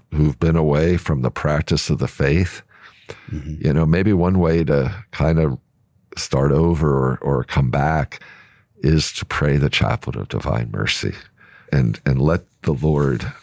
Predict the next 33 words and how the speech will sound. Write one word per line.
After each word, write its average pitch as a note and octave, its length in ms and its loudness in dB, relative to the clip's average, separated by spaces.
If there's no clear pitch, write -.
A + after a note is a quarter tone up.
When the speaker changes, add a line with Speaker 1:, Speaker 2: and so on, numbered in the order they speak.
Speaker 1:
pour E2 300 0
out C2+ 280 2
upon B1+ 420 -2
you A#1+ 300 0
this, - 460 -4
this - 400 -4
gift. - 580 -4
Speaker 2:
Mm-hmm. E2 300 -2
Speaker 1:
So. - 300 -2
Speaker 2:
All F#2+ 200 -6
right. F#2+ 320 -2
Again, B2 240 0
you B2+ 80 0
can A#2 120 0
find A#2+ 160 0
more A#2+ 100 4
information G#2+ 420 2
about G2 140 0
that G2 240 2
at - 160 -6
diocese A#2 600 2
F A#2 240 -2
W G2+ 500 2
S A2 180 0
B G2+ 240 2
dot F#2 180 0
org F#2 380 0
slash A2+ 480 -2
divine G#2 580 2
dash F#2 480 0
mercy G2 640 0
dash F2+ 420 0
Sunday. D#2+ 680 0